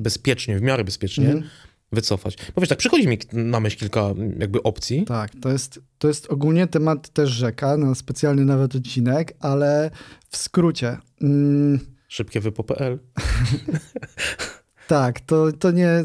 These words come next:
Speaker 2: to nie ja będę się przejmował, tylko moi następnicy. E, ale nie, tak na serio, to nie jest coś, z czego nie można wyjść.
Speaker 1: Mhm.
Speaker 2: E, m-, jeżeli mamy taki długi strumień,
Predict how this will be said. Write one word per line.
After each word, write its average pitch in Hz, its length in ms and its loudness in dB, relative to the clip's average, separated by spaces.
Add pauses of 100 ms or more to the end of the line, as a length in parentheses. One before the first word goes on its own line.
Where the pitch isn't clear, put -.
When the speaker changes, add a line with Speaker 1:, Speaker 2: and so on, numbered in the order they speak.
Speaker 2:
to 165 160 2
nie 165 120 2
ja 170 180 4
będę 160 220 0
się 156 120 -2
przejmował, 151 440 0
tylko 147 260 -4
moi 143 300 2
następnicy. 131 800 -2 (500)
E, 131 480 0 (100)
ale 170 220 2
nie, 190 160 4
tak 165 160 0
na 202 100 2
serio, 214 240 0
to 254 100 -8
nie 339 100 -2
jest 349 220 -4
coś, 165 160 0
z - 140 -12
czego 160 220 0
nie 165 120 2
można 139 360 0
wyjść. 127 480 -6
Speaker 1:
Mhm. 139 200 0
Speaker 2:
E, 147 180 0
m-, 156 380 -4 (140)
jeżeli 170 380 2
mamy 185 240 4
taki 175 260 -6
długi 160 280 0
strumień, 151 600 0